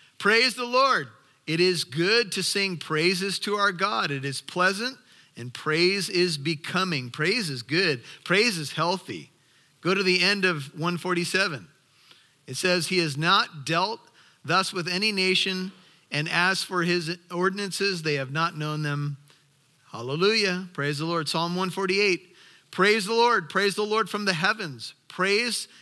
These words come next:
him in the heights. Praise him, all his angels. Praise him, all his hosts. Praise him, sun and moon. Praise him, all stars of light. Praise him, highest heavens. The waters that are above the heavens,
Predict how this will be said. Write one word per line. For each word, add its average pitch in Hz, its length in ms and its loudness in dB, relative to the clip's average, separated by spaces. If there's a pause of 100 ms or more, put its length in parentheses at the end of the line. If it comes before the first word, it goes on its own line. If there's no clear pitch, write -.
him 202 240 0
in 175 240 -2
the 165 140 2
heights. 165 680 -2 (280)
Praise 208 360 4
him, 240 300 0
all 196 300 -2
his 170 320 2
angels. 156 720 -2 (220)
Praise 220 300 2
him, 254 220 -2
all 180 220 -2
his 165 180 -2
hosts. 185 400 0 (240)
Praise 247 320 2
him, 175 160 -4
sun 180 640 0 (200)
and 139 220 -4
moon. 156 600 -2 (320)
Praise 208 400 2
him, 220 280 0
all 175 240 -2
stars 190 640 0
of 147 160 -4
light. 123 420 -2 (400)
Praise 208 360 2
him, 208 120 -2
highest 208 540 0
heavens. 160 540 -4 (240)
The 160 100 -4
waters 202 560 0
that 208 160 4
are 185 120 4
above 175 440 -2
the 180 80 -4
heavens, 160 500 -4